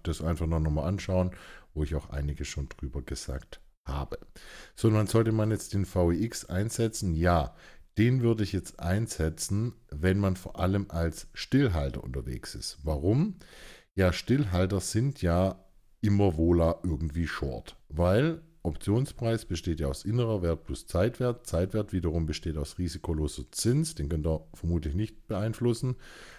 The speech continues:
außer sein Notenbankchef, und implizite Vola.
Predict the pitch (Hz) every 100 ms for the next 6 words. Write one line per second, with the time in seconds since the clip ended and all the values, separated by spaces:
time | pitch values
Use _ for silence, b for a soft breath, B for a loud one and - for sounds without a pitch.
0 | B 85 92 90 90 82 - 87 95 110
1 | 101 104 - 104 101 - B B B B
2 | - 113 117 - - - 101 90 85 98
3 | 95 78 73 58 57